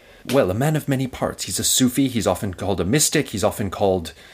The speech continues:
a magician as well, someone who's involved in magic, who has a, a worldview in which there's a kind of rich semiotic overdetermination of, of the Arabic letters.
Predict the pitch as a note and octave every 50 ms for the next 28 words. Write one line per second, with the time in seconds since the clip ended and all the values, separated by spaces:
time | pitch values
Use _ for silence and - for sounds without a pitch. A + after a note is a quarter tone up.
0 | - - _ - - G2 F2 F#2 F#2 F#2+ E2+ E2 - G#2 A2+ - - - C3 A#2
1 | A2 G#2+ G2+ F2+ F2+ G#2+ - A2+ - A#2 G#2 G2 F#2+ F2 G2 F#2 F#2+ F#2 F2 -
2 | F#2+ F2+ G#2 B2+ D3 D#3 - - - - - - - - - - - - - B2
3 | A#2 G2+ - A#2+ A#2+ A2+ G#2 F#2+ - - - - A2+ G2+ G#2 G2+ G2 A2 G#2 G2
4 | G#2+ B2 C3+ C3+ G#2+ F#2 F2+ G2 G#2 F#2+ F2 F#2 F#2 F#2 F#2+ F#2+ - - - -
5 | - - - - - - _ - - G#2 F#2+ - G2+ - - A#2 G2+ E2+ D#2+ F2+
6 | F2+ F2 F#2+ G2+ A2 B2+ B2 - - - - - - - - - - - B2 A2
7 | G#2+ G2+ G2+ F#2+ F#2+ F#2 - - - - - - G#2+ F#2+ G2 G2 F#2 - G#2 G2+
8 | F#2+ F#2+ F#2 - - G2+ F2 D#2+ - - - E2+ E2+ E2 - - F#2+ G2+ F#2+ F2
9 | F#2 - G2+ G2 G2+ G#2 G#2 G2 F#2 F#2 F#2 F2+ - - -